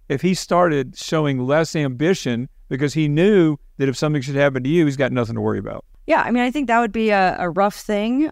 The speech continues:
Speaker 2: Um, but I think I would probably let him know, "Hey, like, these are not the principles we've, we've,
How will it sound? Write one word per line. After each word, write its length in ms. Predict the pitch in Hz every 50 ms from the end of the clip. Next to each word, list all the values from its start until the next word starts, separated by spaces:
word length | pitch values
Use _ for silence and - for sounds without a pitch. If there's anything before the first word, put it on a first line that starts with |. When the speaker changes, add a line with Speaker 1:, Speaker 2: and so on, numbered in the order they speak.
| - -
Speaker 2:
Um, 640 | 185 185 180 185 180 180 175 170 170 170 170 160 - _ _ - - - _ -
but 180 | 190 220 214 220
I 80 | 220
think 180 | - - 196 202
I 60 | 220
would 100 | 214 214
probably 300 | - 190 190 208 214 190
let 120 | 185 196
him 60 | 190 185
know, 140 | 196 214
"Hey, 280 | 202 202 208 233 214 196
like, 280 | 170 175 165 170 - -
these 200 | 180 180 180 190
are 80 | 185 175
not 180 | 165 165 165
the 80 | - 151
principles 560 | - 185 175 160 - - 170 165 170 156 156
we've, 280 | 165 160 156 151 143 - - - - _
we've, 140 | - 147 -